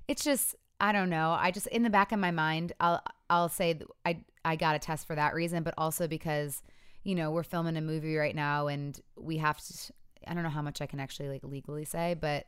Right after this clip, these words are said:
we had to shut down again because a few of the actors tested positive. Um, so we have to shut down,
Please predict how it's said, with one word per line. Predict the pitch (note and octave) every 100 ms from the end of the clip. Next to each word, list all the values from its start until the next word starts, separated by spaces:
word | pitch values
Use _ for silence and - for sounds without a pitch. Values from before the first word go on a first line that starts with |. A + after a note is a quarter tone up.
| - - - _ - - -
we | F3 F3 E3 D#3+ D3+ -
had | D#3 E3 D#3+
to | D#3
shut | - D3
down | D3+ D3 D3
again | D3 C#3+ C#3+ C#3 C3
because | - D3 D#3 C#3+ C#3+ C3+ - - - - -
a | D#3+ - -
few | D3+ D#3 D3+ D3
of | C#3
the | D3
actors | C#3+ C#3 - D#3 C#3+ C3+ C3+ C#3 - -
tested | - D3 - C#3 -
positive. | C#3 D3 F3+ A#3+ D4 - - _ _ _ _ _ - _ _ - -
Um, | G3 F#3 D#3+ D3 C#3+ C#3 -
so | - F#3
we | E3+
have | D#3 -
to | E3+
shut | - D#3 -
down, | C#3 C#3 E3+ A3+